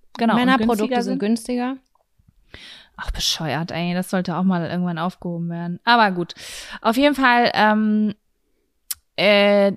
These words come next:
Speaker 1: ist es dadurch schon besser geworden, aber trotzdem irgendwie war die Haut da nie schön und da waren trotzdem dann so kleine Pickelchen und sowas. Und, äh, ich mach das jetzt so, dass ich das gar nicht mehr wirklich rasiere,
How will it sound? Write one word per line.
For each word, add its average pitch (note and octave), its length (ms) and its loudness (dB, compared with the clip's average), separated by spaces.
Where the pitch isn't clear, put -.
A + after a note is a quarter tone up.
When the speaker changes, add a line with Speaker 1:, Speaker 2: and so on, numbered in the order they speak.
Speaker 1:
ist B3+ 160 2
es C4+ 80 -2
dadurch A3+ 280 2
schon A3 120 0
besser A3 280 2
geworden, G#3+ 380 2
aber F#3+ 240 2
trotzdem A3 680 0
irgendwie G#3 560 0
war G#3 120 4
die G3+ 160 2
Haut G3+ 220 4
da G3 80 4
nie G3+ 220 4
schön F#3+ 420 0
und F3+ 140 -2
da F#3 100 2
waren F#3 180 2
trotzdem F#3+ 520 -2
dann F3 180 0
so E3+ 200 -2
kleine F3+ 440 -4
Pickelchen G3+ 640 -2
und G3 160 -4
sowas. A3 300 2
Und, A3+ 340 2
äh, G#3+ 240 4
ich G#3+ 120 -6
mach C4+ 200 0
das C#4 180 -4
jetzt B3+ 200 -2
so, B3+ 120 0
dass B3 180 -2
ich A#3 100 -8
das A#3 220 -6
gar A#3 160 4
nicht C4 160 0
mehr G#3+ 200 4
wirklich A3 380 -2
rasiere, G#3+ 640 0